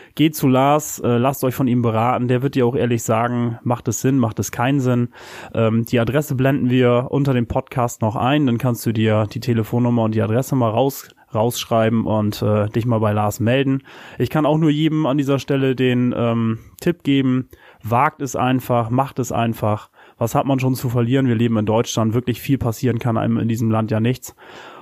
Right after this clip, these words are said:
Und, ähm, ja, Lars, an dieser Stelle vielen, vielen Dank, dass du da warst. Ganz toll, hat mir viel Spaß gemacht. Ähm, auch die Gespräche jetzt davor,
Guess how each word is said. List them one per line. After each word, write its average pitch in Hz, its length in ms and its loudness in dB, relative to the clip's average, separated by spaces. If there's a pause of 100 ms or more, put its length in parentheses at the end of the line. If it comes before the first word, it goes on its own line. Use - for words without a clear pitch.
(200)
Und, 104 400 -2
ähm, 107 380 0
ja, 123 220 0
Lars, 135 300 0
an 151 80 2
dieser 156 180 2
Stelle 156 220 2
vielen, 208 280 2
vielen 170 180 0
Dank, 175 160 0
dass 160 120 -2
du - 80 -6
da 135 240 2
warst. 127 280 0
Ganz 147 240 -2
toll, 156 260 2
hat 151 100 -2
mir 143 120 0
viel 175 180 -2
Spaß 185 400 -2
gemacht. 160 480 -2
Ähm, 131 300 0
auch 131 120 -2
die 151 80 -6
Gespräche 135 460 -2
jetzt 135 220 -4
davor, 147 460 0